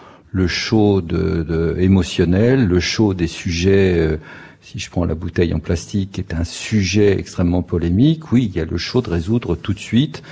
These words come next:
et on va commencer à le résoudre en, en s'attaquant à, à la paille, euh, qu'on, qu'on, qu'on utilise tous dans, dans les bistrots un peu partout en France.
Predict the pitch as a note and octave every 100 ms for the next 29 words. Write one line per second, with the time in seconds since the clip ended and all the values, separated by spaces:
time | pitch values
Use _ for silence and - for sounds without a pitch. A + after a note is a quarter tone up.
0 | - - - - F2+ D#2 E2 F2 F2 -
1 | E2 E2 E2+ A#2 C3 F#2 F#2 F2+ F2+ F2
2 | E2+ F2+ - F2 A#2 A2+ G2+ E2+ - F2
3 | E2 - - - F2 E2+ E2+ A2 G2 F#2
4 | D#2+ F2 - D#2+ E2 E2 E2+ - F#2 F#2
5 | - G2 F2+ - F#2+ F2+ - E2+ D#2+ -
6 | B2 G#2 F2+ F2+ F2+ F2+ F2+ F2+ F2 F2
7 | E2+ E2 - A2 A#2 G2+ E2+ F#2+ G#2 F#2+
8 | - G2 - F#2+ E2+